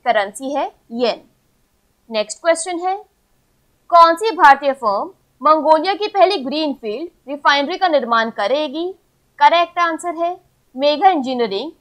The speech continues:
एंड Infrastructure Limited। Details देख लो। तो भारत की मेघा इंजीनियरिंग एंड इंफ्रास्ट्रक्चर लिमिटेड को मंगोल रिफाइनरी परियोजना के लिए प्राधिकरण पत्र प्राप्त हुआ है, जिसमें देश में मंगोलिया की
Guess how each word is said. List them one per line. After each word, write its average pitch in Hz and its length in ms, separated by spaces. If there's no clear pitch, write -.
एंड 254 180
Infrastructure 269 760
Limited। 226 480
Details 233 480
देख 233 300
लो। 359 160
तो 330 120
भारत 320 380
की 415 160
मेघा 277 260
इंजीनियरिंग 247 640
एंड 294 200
इंफ्रास्ट्रक्चर 392 580
लिमिटेड 247 440
को 294 120
मंगोल 277 420
रिफाइनरी 269 440
परियोजना 233 560
के 220 140
लिए 202 280
प्राधिकरण 359 560
पत्र 262 300
प्राप्त 226 400
हुआ 339 240
है, 339 220
जिसमें 302 400
देश 277 300
में 370 100
मंगोलिया 240 560
की 220 240